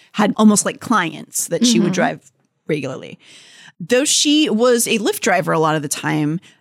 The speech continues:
Speaker 1: on this trip, she did it off the, um,
Speaker 2: Off the app?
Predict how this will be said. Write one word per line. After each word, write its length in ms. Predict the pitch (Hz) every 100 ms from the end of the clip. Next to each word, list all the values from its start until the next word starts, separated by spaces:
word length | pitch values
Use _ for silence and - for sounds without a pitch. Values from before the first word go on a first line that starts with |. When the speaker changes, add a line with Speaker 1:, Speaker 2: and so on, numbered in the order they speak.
| -
Speaker 1:
on 220 | 202 220
this 260 | 277 -
trip, 460 | - - 208 202 - - _ _ _ _ _ _ _
she 520 | - - - 262 262 _ -
did 160 | 185 208
it 80 | 196
off 400 | 175 - - -
the, 240 | 165 156 147
um, 360 | 139 127 151
Speaker 2:
Off 200 | 214 196
the 120 | 214 160
app? 300 | 180 220